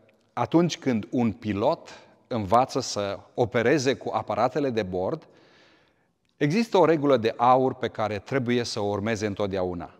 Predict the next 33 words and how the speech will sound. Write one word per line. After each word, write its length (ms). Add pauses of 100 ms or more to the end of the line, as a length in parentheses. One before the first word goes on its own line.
(680)
Nu 220
trebuie 300
să 260
se 220
încreadă 520
în 140
ceea 260
ce 160
simte 460
el, 300 (440)
ci 140
trebuie 300
să 160
creadă 360
întotdeauna 560
ceea 260
ce 140
îi 60
spune 360
aparatul 560
de 100
bord. 400 (580)
Într-un 340
fel, 420 (420)
asemănător 680
este 300
și 140
în 80
viața 320
de 100
credință. 600 (380)
Sunt 320
momente 680